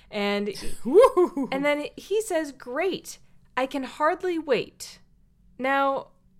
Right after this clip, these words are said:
Speaker 1: Jennifer Love Hewitt has screwed up my brain so much that is it can hardly wait or can't hardly
Speaker 2: Can't.
Speaker 1: wait?
Speaker 2: Can't. I can't hardly wait.
Speaker 1: Can't.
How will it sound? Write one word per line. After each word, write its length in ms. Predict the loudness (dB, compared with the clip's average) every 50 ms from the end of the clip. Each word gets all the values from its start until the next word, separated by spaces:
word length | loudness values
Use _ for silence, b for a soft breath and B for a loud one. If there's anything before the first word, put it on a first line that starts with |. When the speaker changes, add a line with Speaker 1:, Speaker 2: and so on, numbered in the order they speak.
| _ _ _ _ _ _ _ _ -18 -12
Speaker 1:
Jennifer 360 | -4 -2 -2 -2 0 0 0
Love 220 | 0 0 0 -2 -2
Hewitt 280 | -2 -2 -2 0 -2
has 140 | -2 -4 -6
screwed 300 | -8 -10 -8 -6 -4 -4
up 120 | -4 -4
my 100 | -4 -4
brain 380 | -4 -4 -4 -4 -4 -6 -8 -8
so 200 | -6 -4 -2 -2
much 380 | -2 -2 -2 -4 -4 -6 -10 -8
that 320 | -2 0 0 0 0 -2
is 180 | -4 -6 -2 0
it 160 | 0 0 0 b b b b b b _ -20
can 520 | -20 -14 -10 -8 -4 -4 -4 -4 -4 -6 -12 _ _ _
hardly 380 | -4 -2 -2 0 0 -2 -4
wait 300 | -2 -2 -2 -2 -2 -4 -4 -4
or 180 | -4 -4 -4
can't 500 | -4 -10 -12 -10 -6 -4 -4 -6 -6 -10 -20 _
hardly 260 | -8 -4 -4 -2 -2 -2
Speaker 2:
Can't. 140 | -2 -4 -4
Speaker 1:
wait? 200 | -6 -8 -8 -10 -16 -20 _ _ _
Speaker 2:
Can't. 380 | -18 -14 -14 -14 -14 -16 -20 -20 -20 _ -20 _ _ _ _ _ _ _ _ _ -14
I 60 | -14 -14
can't 400 | -14 -12 -12 -10 -10 -10 -12 -16 -12 -6
hardly 300 | -6 -4 -4 -4 -6 -6
wait. 300 | -6 -6 -6 -6 -8 -12
Speaker 1:
Can't. 460 | -14 -10 -6 -6 -6 -6 -8 -10 -16